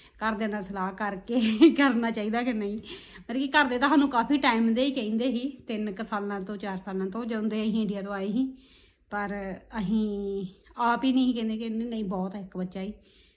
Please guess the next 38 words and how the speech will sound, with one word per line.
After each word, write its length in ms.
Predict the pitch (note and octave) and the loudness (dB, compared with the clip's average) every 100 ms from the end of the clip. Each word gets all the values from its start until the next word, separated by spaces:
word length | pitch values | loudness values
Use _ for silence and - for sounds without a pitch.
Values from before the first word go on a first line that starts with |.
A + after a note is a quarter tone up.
| _ | _
ਪਰ 120 | A3 A3 | -4 -2
ਜਦੋਂ 300 | A#3 A#3 A#3+ | -2 0 2
ਹੁਣ 160 | C#4 | 4
ਇੱਥੇ 300 | C4 - C4 | 2 0 0
ਅਸੀਂ 160 | A#3+ C4 | 2 2
ਰਹਿੰਦੇ 460 | G#3+ G3+ B3 C#4+ | 0 0 2 4
ਆ, 140 | C4 B3 - | 2 0 -4
ਫਿਰ 200 | A#3+ A3+ | -2 0
ਸਾਨੂੰ 240 | A3+ A#3+ A#3 | 0 0 -2
ਪਤਾ 220 | A3 G#3 | -6 -6
ਲੱਗਦਾ 380 | G3+ G#3 G3+ G#3 | -6 -6 -6 -6
ਵਾ 100 | G#3 | -6
ਵੀ 140 | A3 | -4
ਨਹੀਂ, 320 | G#3+ F#3 G3+ F#3 - _ _ _ _ _ - | -2 -2 -4 -8 -14 _ _ _ _ _ -8
ਦੋ 260 | G#3+ A3+ A3+ | -2 0 0
ਬੱਚੇ 340 | A3 - B3 | -2 -2 -2
ਜ਼ਰੂਰੀ 460 | A3 A3+ A3 A3 A#3 | 0 0 0 0 -2
ਆ 80 | B3 | -2
ਘਰ 240 | A#3+ G#3+ | -4 -4
ਵਿੱਚ। 200 | G#3+ A3 | -6 -8
ਗੁਰਸ਼ਾਨ 480 | G3 F3+ A3+ G#3 G#3+ | -10 -8 -6 -4 -6
ਇਕੱਲਾ 380 | G3 F#3 F#3+ A3+ | -6 -4 -2 -2
ਹੁੰਦਾ, 260 | A#3+ G#3+ | -4 -6
ਕਿਉਂਕਿ 520 | G3+ A#3 A3 B3+ B3+ - _ - - _ _ _ - - | -6 -8 -6 -6 -6 -12 _ -20 -20 _ _ _ -20 -12
ਪਤਾ 240 | - B3+ | -2 2
ਹੀ 180 | C4 C#4 | 4 4
ਅਸੀਂ 140 | B3+ C4 | 6 4
ਕਿਹੜਾ, 160 | C4 | 4
ਕਿਹੜਾ 360 | B3 C4+ B3+ C#4 - | 2 0 0 -2 -6
ਕਿਸੇ 240 | - A3+ A#3 | -8 -2 -2
ਦੇ 120 | A3 | -2
ਵੱਲ 260 | G#3+ A3 A3+ | -4 -4 -4
ਬਹੁਤਾ 420 | F#3+ F#3+ G3 A3+ | -2 -2 -2 -4
ਜਾਣਾ 320 | G#3 F#3+ F#3+ | -2 0 0
ਆਉਣਾ 180 | F#3+ F#3+ | 0 -2
ਹੁੰਦਾ 300 | G#3+ G#3+ G3+ | -2 -2 -6
ਵਾ। 140 | G3+ - - - - - - G#3 | -12 -16 -20 -20 -20 -20 -10 -6
ਬਸ 260 | G3 - | -6 -8